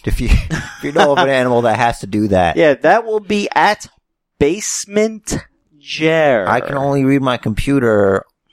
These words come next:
Speaker 1: Twitter on my computer, so you're gonna have
Speaker 2: 'Cause
Speaker 1: to.
Speaker 2: he refused to download it back onto his phone. It's okay,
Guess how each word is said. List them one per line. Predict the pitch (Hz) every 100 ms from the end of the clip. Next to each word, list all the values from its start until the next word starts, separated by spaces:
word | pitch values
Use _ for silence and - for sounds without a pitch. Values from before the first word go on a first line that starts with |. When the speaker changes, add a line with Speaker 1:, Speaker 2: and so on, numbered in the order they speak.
| _ _ -
Speaker 1:
Twitter | 147 143 113
on | 95
my | 92
computer, | - 87 - 202 101 76 80
so | - 95 90
you're | 92 123 170
gonna | 147 104
have | 95 92
Speaker 2:
'Cause | - 127
Speaker 1:
to. |
Speaker 2:
he | 123
refused | 117 131 120 -
to | 117
download | 113 113 110
it | 104 104
back | 101
onto | 101 95 104
his | 98
phone. | - 101 92 92
It's | 101
okay, | -